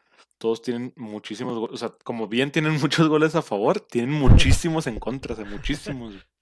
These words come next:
Speaker 2: Sí, no, eh, sí, no, eh, mira, no es casualidad que los, que nada más seis equipos de los, de los dieciocho que compiten en esta liga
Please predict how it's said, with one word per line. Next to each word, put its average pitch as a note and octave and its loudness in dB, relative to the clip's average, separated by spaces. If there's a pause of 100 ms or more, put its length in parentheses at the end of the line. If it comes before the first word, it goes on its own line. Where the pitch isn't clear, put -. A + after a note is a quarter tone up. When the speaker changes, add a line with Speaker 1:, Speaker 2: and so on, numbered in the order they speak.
(100)
Speaker 2:
Sí, G3 -10
no, E3 -8
eh, D#3+ -10 (2250)
sí, C#3 -12
no, D3 -2 (100)
eh, A#2+ -6 (680)
mira, B2 -2
no B2 -4
es C#3 -10
casualidad B2+ -4
que - -8
los, C#3 -6 (440)
que A#2+ -20
nada B2+ -6
más C3+ -8 (240)
seis C#3+ -4
equipos D3 -6
de D3 -2
los, A#2 -8
de B2+ -12
los A#2+ -10
dieciocho A#2+ -12
que C#3+ -14
compiten C3 -8
en C#3 -10
esta C3 -8
liga C#3+ -4